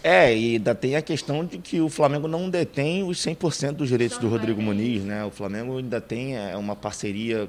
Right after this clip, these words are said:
Speaker 1: com o Desportivo, se eu não tô enganado, é, que tem uma parte também dos direitos dele. Inclusive,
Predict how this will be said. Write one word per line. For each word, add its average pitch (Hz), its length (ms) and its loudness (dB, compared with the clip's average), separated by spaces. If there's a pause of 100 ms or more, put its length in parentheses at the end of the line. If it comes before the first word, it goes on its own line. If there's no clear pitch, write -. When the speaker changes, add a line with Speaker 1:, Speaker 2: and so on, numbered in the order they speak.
(120)
Speaker 1:
com 98 480 -8
o 101 80 -10
Desportivo, 131 580 -4
se - 80 -8
eu 113 60 -6
não 101 80 -6
tô 110 100 -8
enganado, 101 520 -6 (320)
é, 98 80 -6
que - 100 -20
tem - 220 -6
uma 131 120 -2
parte 110 320 -4
também 110 280 -4
dos 104 100 -4
direitos 101 320 -4
dele. 123 340 -2
Inclusive, 107 680 -4